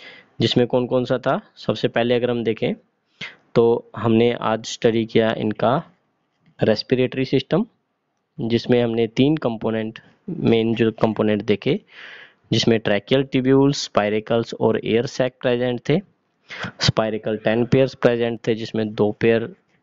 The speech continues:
thoracic रीजन में और एट पेयर एब्डोमिनल रीजन में थे। Then हमने इनके ट्रैकिया के बारे में देखा, तो ईच लेटरल साइड पे थ्री ट्रैकिया, dorsal, lateral and ventral। Then हमने एयर सैक की बात की,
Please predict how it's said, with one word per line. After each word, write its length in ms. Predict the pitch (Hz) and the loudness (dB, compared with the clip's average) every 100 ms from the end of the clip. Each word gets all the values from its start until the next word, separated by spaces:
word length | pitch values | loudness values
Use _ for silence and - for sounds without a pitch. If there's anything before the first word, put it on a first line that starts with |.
| - | -2
thoracic 380 | 107 110 120 117 | 0 0 -2 0
रीजन 220 | 113 117 | 0 0
में 180 | 113 113 | 0 -2
और 260 | 120 110 - | -2 -4 -4
एट 200 | 107 - | -6 -2
पेयर 260 | 117 113 - | -2 -2 -6
एब्डोमिनल 480 | 104 101 101 107 120 | -4 -2 0 0 0
रीजन 260 | 120 117 | 0 -2
में 160 | 123 123 | 0 -2
थे। 220 | - 139 - _ _ _ _ - - - - _ _ 113 | -2 -6 -8 _ _ _ _ -20 -20 -20 -20 _ _ 2
Then 240 | 123 135 | 2 2
हमने 580 | 135 123 120 120 120 - 165 | -2 -2 0 0 -2 -8 0
इनके 280 | 113 110 | 2 2
ट्रैकिया 400 | 120 110 101 - | 0 0 -2 -2
के 160 | 120 127 | -2 0
बारे 180 | 123 120 | 0 0
में 140 | 120 | -4
देखा, 540 | 113 110 127 120 - - _ | -4 -4 -4 -4 -8 -18 _
तो 100 | - 113 | -6 0
ईच 200 | 123 131 | 2 2
लेटरल 320 | 123 113 117 | 0 0 -4
साइड 300 | 110 110 107 | -4 -4 -4
पे 300 | - 107 110 - _ - | -2 -2 -2 -6 _ -4
थ्री 220 | 131 127 | 0 0
ट्रैकिया, 460 | 123 117 110 117 113 | -2 -4 0 -2 0
dorsal, 380 | 107 107 - | 0 -2 -2
lateral 400 | 120 110 107 110 | -2 -2 -2 -4
and 260 | 110 110 143 - _ 110 | -8 -8 -10 -14 _ -12
ventral। 460 | 104 104 113 127 160 _ _ _ _ - - _ _ _ _ - | -12 -8 -2 -2 -4 _ _ _ _ -20 -20 _ _ _ _ 0
Then 420 | 104 123 127 135 - _ - | 2 0 -4 -8 -14 _ -2
हमने 260 | 117 120 - | 2 2 0
एयर 200 | 117 123 | 2 2
सैक 240 | 131 139 127 - | 2 -2 -2 -6
की 80 | 127 | -2
बात 280 | 123 120 | -2 -2
की, 220 | - 123 | -6 -6